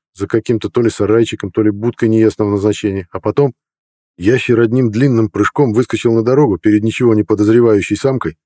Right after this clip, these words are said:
и, присев в странной позе, склонился перед ней в некоем подобии поклона. «Что ты творишь, Дир?» «Прошу, не вмешивайтесь, командир.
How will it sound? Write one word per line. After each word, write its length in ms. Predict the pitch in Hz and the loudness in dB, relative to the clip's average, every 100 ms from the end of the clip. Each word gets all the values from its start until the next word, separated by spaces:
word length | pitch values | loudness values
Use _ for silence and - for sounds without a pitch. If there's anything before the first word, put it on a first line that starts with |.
| _ _ _ _ - | _ _ _ _ -10
и, 80 | 110 | -4
присев 460 | 120 120 - 123 | -2 0 0 0
в 100 | - | -2
странной 440 | - 117 120 110 110 | -6 -2 0 0 0
позе, 280 | 143 135 | 0 0
склонился 500 | 101 - 107 143 - | -2 0 0 0 0
перед 260 | 113 110 101 | 0 0 0
ней 140 | 98 | -2
в 60 | 92 | 0
некоем 340 | 110 110 113 | 0 0 -2
подобии 380 | 107 117 117 101 | 0 0 2 2
поклона. 500 | 104 110 127 95 78 - _ _ _ _ _ _ _ _ _ _ | 0 -2 -2 -2 -4 -12 _ _ _ _ _ _ _ _ _ _
«Что 240 | _ - 82 | _ -8 -4
ты 100 | 110 | -2
творишь, 420 | 113 135 127 85 | 0 2 0 -2
Дир?» 260 | 101 120 - _ _ _ _ _ _ _ _ | -2 -2 -4 _ _ _ _ _ _ _ _
«Прошу, 440 | - - 139 135 151 | -12 -4 -4 -2 0
не 140 | 147 | -2
вмешивайтесь, 920 | 120 117 147 131 - 110 104 104 - - | -4 -8 -4 -4 -4 -6 -6 -8 -10 -8
командир. 560 | 117 123 113 123 - | -4 -2 -2 -4 -6